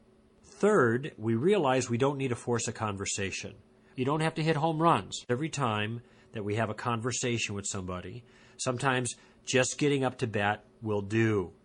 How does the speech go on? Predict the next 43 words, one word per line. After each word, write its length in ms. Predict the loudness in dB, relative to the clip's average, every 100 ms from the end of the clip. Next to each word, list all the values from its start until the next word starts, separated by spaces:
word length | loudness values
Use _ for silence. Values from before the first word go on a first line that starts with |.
| _ _ _
And 100 | -6
the 60 | -6
questions, 720 | 0 2 2 2 -4 -4 -6
the 120 | -8
Columbo 400 | -8 -4 -2 -2
tactic 520 | -2 0 -2 -2 -6 -6
allows 340 | -4 -2 -4
you 80 | -6
to 140 | -8
do 200 | -6 -6
that. 260 | -6 -8 -12 -20 _ -20 -20 _ _ _ _
Fourth, 560 | -20 2 6 8 6 0
we 120 | 0
learned 300 | 2 2 0
how 180 | 0 2
to 80 | 2
use 320 | 2 2 2
the 100 | 0
Columbo 380 | -4 -4 -2 -2
tactic 480 | 0 -2 -2 -6 -8
to 80 |
get 160 | -2 0
ourselves 420 | 0 0 0 0 2
out 160 | 2
of 80 | 2
the 80 | -2
hot 260 | -2 -4 -4
seat. 420 | -6 -8 -12 -20 _ _ _ -20 -20 -20 -20 -2
That 160 | 2
is, 160 | 2 0
when 180 | -2 0
we 140 | -2
feel 300 | 0 0 0
like 280 | 2 -2 -2
we're 160 | -6
overwhelmed 800 | 0 0 0 0 2 2 2 0
or 160 | 4 4
overpowered, 840 | 4 2 -6 -2 0 0 0 -2 -2
we're 160 | -2
out 180 | 2 2
of 100 | 0
our 120 | -2
depth, 720 | -4 0 2 2 -2 -10 -20